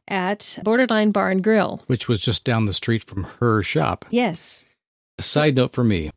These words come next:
Speaker 2: this is my hometown, but it's also the home now of many of my friends that I've worked with in ministry over the years. And one of their sons was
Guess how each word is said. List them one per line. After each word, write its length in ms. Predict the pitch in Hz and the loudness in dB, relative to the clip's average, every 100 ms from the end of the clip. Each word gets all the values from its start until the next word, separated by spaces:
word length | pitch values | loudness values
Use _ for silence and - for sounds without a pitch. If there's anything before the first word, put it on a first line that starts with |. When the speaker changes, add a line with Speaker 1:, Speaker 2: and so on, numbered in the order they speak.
| - | -2
Speaker 2:
this 140 | 143 | 0
is 100 | 185 | 2
my 140 | 170 131 | 2 2
hometown, 640 | 120 104 104 87 76 87 - | 2 2 0 -2 -4 -6 -2
but 160 | 107 | 0
it's 160 | 110 - | 2 2
also 400 | 151 160 147 120 | 2 2 2 2
the 160 | 104 95 | 2 0
home 360 | 120 117 101 | 0 2 2
now 260 | 107 120 98 | 2 0 -2
of 120 | 90 | 0
many 200 | 113 113 | -2 -2
of 60 | 95 | -2
my 140 | 92 | -4
friends 540 | - 98 87 85 82 | -4 -6 -4 -4 -4
that 120 | 101 92 | -2 -2
I've 140 | 90 | 0
worked 240 | 113 - | -2 -2
with 160 | 107 101 | -2 0
in 300 | 95 87 80 | 0 -2 -4
ministry 500 | 107 127 185 - 87 92 | 0 2 2 0 -4 -4
over 180 | 90 | -4
the 80 | 85 | -4
years. 420 | 82 80 87 - - _ _ - | -4 -4 -4 -8 -12 _ _ -4
And 380 | 120 110 110 104 120 | 0 2 0 -4 -2
one 180 | 117 170 | 2 2
of 120 | 160 | 4
their 160 | 151 151 | 2 2
sons 720 | - 170 160 76 87 - - | 0 0 0 0 -4 -6 -8
was 320 | 117 120 117 | -2 0 0